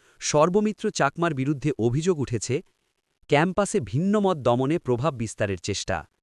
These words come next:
প্রশাসনের সিদ্ধান্তের বাইরে গিয়ে নৈতিক শাসন কায়েম করার প্রবণতা, সাধারণ শিক্ষার্থী ও বহিরাগতদের সঙ্গে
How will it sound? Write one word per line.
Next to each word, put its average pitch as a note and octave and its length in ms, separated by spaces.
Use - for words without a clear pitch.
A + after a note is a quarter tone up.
প্রশাসনের G#3+ 520
সিদ্ধান্তের D#3+ 600
বাইরে C3 360
গিয়ে B2+ 300
নৈতিক E3+ 500
শাসন F#3+ 460
কায়েম B2+ 300
করার A#2+ 260
প্রবণতা, G2+ 600
সাধারণ C3 540
শিক্ষার্থী - 580
ও C3 80
বহিরাগতদের B2 680
সঙ্গে A2 400